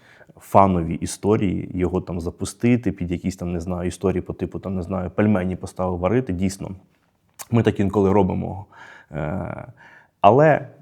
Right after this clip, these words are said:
зрозуміти на ось такій ціні оцю функцію хронографа, поклацати пушери, як запускати, як зупиняти, як скидувати, можливо, вам воно дійсно десь при-, ну, буде у нагоді, да, пригодиться так, ем,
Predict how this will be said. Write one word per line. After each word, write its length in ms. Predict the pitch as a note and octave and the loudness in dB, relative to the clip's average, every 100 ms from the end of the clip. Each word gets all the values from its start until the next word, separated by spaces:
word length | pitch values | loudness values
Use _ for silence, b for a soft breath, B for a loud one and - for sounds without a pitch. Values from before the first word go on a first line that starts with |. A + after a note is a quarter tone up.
| - | -6
зрозуміти 760 | G2 A#2 A#2 D3 F3 - F#2+ - | 2 2 4 4 4 2 -4 -2
на 160 | G2+ | -2
ось 120 | G#2 G2+ | -2 -2
такій 280 | A2 A2+ | -2 0
ціні 420 | G2 - A2 C3+ C3 | 0 2 2 4 2
оцю 220 | F#2 G2 | -2 -10
функцію 400 | - A2+ - F#2 | -2 -2 -2 -6
хронографа, 640 | G2+ G2 A#2 A#2+ G2 - | -2 0 2 0 -4 -6
поклацати 720 | - F#2+ G2+ G#2 G2+ F#2+ - | -10 -8 0 0 0 -4 -8
пушери, 540 | - A2 A2 G#2 F#2 F#2 | -6 -4 -2 -4 -4 -2
як 220 | G2 F#2+ | -4 -4
запускати, 640 | F#2+ G2 - G2 G2+ - | -6 -8 -10 -4 -4 -4
як 160 | F2+ F2+ | -8 -8
зупиняти, 640 | F#2+ - F#2 G2 G2+ F#2 | -10 -6 -2 -2 -4 -6
як 140 | F2 - | -12 -12
скидувати, 640 | - G#2 G2+ F2+ F#2 F2+ B B B | -6 -4 -2 -4 -6 -10 B B B
можливо, 340 | F2+ F2 F#2+ F2+ | -6 -2 0 2
вам 160 | F#2+ | 2
воно 180 | G2 F#2 | 2 0
дійсно 280 | F2+ G#2 G2+ | -2 -4 -2
десь 160 | F#2+ | -2
при-, 300 | - F#2+ F#2 F#2+ B B B B B | -2 -2 -2 -4 B B B B B
ну, 140 | G2 | -2
буде 420 | D#2+ - G2 A2+ | -2 0 6 6
у 120 | G#2+ G#2+ | 6 4
нагоді, 480 | G#2+ G#2+ F#2 E2+ | 4 4 2 0
да, 280 | E2 F2 G2+ A#2 B B B B - | -2 -2 -2 -6 B B B B -2
пригодиться 500 | G2 G2 F2+ G#2 F2 | 0 2 2 0 -2
так, 260 | - - | -8 -8
ем, 400 | F#2 F2+ F2+ F#2 | -6 -4 -6 -8